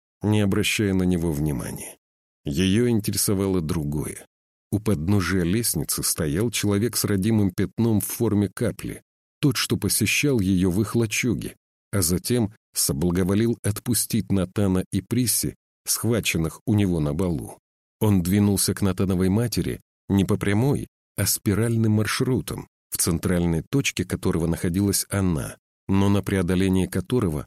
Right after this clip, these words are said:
могло уйти очень много времени. Мать Натана следила за тем, как он приближается, и выражение её лица было настолько сложным, что его было почти невозможно описать. Гневное, зачарованное,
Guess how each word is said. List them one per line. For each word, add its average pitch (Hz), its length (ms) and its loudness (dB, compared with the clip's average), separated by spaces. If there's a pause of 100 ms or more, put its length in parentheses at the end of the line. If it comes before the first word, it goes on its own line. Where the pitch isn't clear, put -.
(140)
могло 82 440 0
уйти 92 540 2
очень 80 320 -2
много 85 320 0
времени. 87 640 -4 (300)
Мать 95 320 0
Натана 90 380 0
следила 90 540 0
за 73 160 -2
тем, 85 260 -2
как 82 220 -6
он 80 120 0
приближается, 82 880 -2 (320)
и 101 80 -2
выражение 101 600 2
её 95 320 2
лица 101 340 0
было 101 220 2
настолько 95 520 0
сложным, 98 600 0 (300)
что - 220 0
его 90 240 2
было 92 220 0
почти - 380 -2
невозможно 87 680 0
описать. - 640 -6 (360)
Гневное, 95 720 -4 (360)
зачарованное, 95 1000 -2